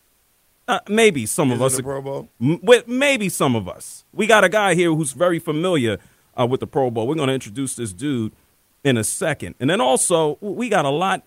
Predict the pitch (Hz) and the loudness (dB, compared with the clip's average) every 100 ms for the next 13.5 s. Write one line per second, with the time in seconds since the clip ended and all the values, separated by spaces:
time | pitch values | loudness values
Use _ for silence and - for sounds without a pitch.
0 | 185 208 190 190 - 180 196 185 135 139 | -2 -2 0 -2 -2 0 2 0 0 -2
1 | 117 - 226 208 190 160 135 120 - 131 | -4 -2 0 2 2 0 -2 -2 -2 -2
2 | 156 226 208 156 151 131 127 123 110 117 | 2 4 4 2 -2 -2 -2 -2 -4 -4
3 | 123 214 220 202 185 185 202 - 220 - | -2 2 4 4 2 0 -4 -4 -6 -4
4 | 208 165 147 131 127 135 117 _ _ _ | -2 -2 -2 -2 0 0 -2 _ _ _
5 | _ 117 120 117 104 95 151 180 214 175 | _ -2 0 2 0 -2 -2 0 0 0
6 | 180 175 175 135 156 151 - 143 147 143 | -2 -2 -4 -4 -4 -4 -4 -4 -2 -4
7 | 147 135 151 147 131 139 127 139 151 131 | -4 -4 -4 -4 -4 -6 -6 -4 -4 -4
8 | 131 139 139 110 120 131 135 131 117 127 | -2 0 0 -2 -2 -2 -2 -2 -4 -4
9 | 120 104 120 123 110 123 120 104 117 110 | -6 -4 -4 -2 -4 -4 -6 -4 -4 -2
10 | 107 90 143 - - 107 95 113 - 180 | -4 -2 -2 -2 -6 -6 -6 -8 -8 -8
11 | 190 165 151 156 - 156 143 135 147 147 | -6 -4 -4 -4 -4 -4 -2 -2 -2 -2
12 | 143 143 117 156 147 143 131 147 147 135 | -2 -2 -4 -6 -4 -4 -4 -4 -2 -2
13 | 120 277 151 107 | 0 4 4 2